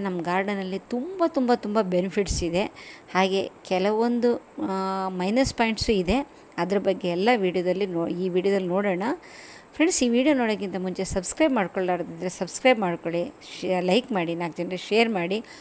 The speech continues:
ತುಂಬ ಜನ video ನೋಡ್ತಾ ಇದ್ದೀರಾ, subscribe ಮಾಡ್ಕೊಳ್ತಾ ಇಲ್ಲ.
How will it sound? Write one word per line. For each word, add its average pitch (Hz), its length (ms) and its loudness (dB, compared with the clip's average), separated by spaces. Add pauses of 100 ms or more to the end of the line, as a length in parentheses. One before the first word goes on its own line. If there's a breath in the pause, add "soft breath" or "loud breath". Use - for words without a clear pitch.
(180 loud breath)
ತುಂಬ 262 220 0
ಜನ 262 240 2
video 202 280 2
ನೋಡ್ತಾ 180 300 -2
ಇದ್ದೀರಾ, 170 260 0
subscribe 196 480 -2
ಮಾಡ್ಕೊಳ್ತಾ 165 460 -4
ಇಲ್ಲ. 165 100 -4